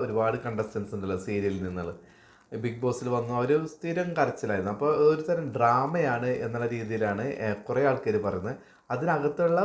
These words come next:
ഒരുവിധം എല്ലാ കണ്ടസ്റ്റന്റ്സും, ആ, അനുമോളെ അങ്ങനെ ഒരു ടാഗ് ലൈൻ കൊടുത്തിട്ട് ഒതുക്കിയിരിക്കുകയാണ്. പക്ഷേ അനുമോളും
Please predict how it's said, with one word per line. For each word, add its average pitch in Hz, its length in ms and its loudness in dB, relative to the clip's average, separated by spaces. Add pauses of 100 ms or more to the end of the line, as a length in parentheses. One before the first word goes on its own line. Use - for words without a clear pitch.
ഒരുവിധം 151 400 0
എല്ലാ 147 200 4 (220)
കണ്ടസ്റ്റന്റ്സും, 151 720 -2 (100)
ആ, 127 60 -2 (160)
അനുമോളെ 127 480 0 (140)
അങ്ങനെ 139 380 -2
ഒരു 135 220 2 (100)
ടാഗ് 113 300 2
ലൈൻ 120 180 0
കൊടുത്തിട്ട് 123 380 -2
ഒതുക്കിയിരിക്കുകയാണ്. 107 880 -4 (680)
പക്ഷേ 233 220 6 (160)
അനുമോളും 196 480 4